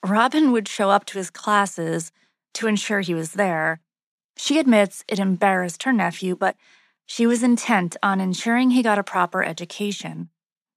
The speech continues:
Eventually, though, Armani ended up in a juvenile facility due to truancy.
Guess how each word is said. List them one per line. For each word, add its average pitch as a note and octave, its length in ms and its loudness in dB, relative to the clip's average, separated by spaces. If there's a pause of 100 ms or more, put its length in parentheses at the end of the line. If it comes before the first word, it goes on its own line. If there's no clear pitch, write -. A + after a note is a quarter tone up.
(200)
Eventually, G#3 580 2
though, E3 380 -2 (460)
Armani A#3 500 6
ended A#3 220 2
up G3 300 4
in G#3 120 0
a C4 60 2
juvenile A3 460 0
facility F3 680 -4
due F3 300 -2
to E3 100 -8
truancy. E3 800 -4